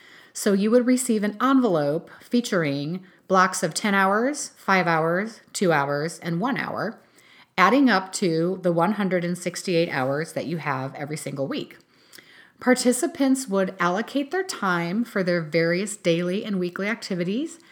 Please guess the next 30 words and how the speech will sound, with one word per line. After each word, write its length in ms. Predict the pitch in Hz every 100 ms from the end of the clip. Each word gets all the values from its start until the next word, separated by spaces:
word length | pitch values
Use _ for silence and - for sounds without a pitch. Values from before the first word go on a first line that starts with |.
| - - -
and 160 | 190
see 320 | 190 226 214 208
exactly 460 | 196 196 202 247
how 140 | 226 208
much 240 | 208 -
time 320 | - 185 180
they 80 | 190
use 380 | 196 160 160 -
during 280 | 139 139 165
the 80 |
week. 340 | 202 320 - - _ _ _ _ _ _ _ _ -
A 80 | -
person 480 | - 214 214 302 339
can 200 | 294 220
absolutely 640 | - 240 - 262 247 214 196
learn 320 | 190 175 170
a 100 | 156
lot 340 | 185 180 151
about 420 | 165 165 151 147 -
his 260 | 196 175
habits, 500 | 180 170 135 156 - - - - -
her 180 | 254 262
habits, 400 | 208 147 160 -
and 160 | 180 185
priorities 520 | 214 233 185 151 151
with 140 | 160
an 80 | 165
activity 460 | 156 - 269 202 139
like 260 | - -
this. 320 | - - -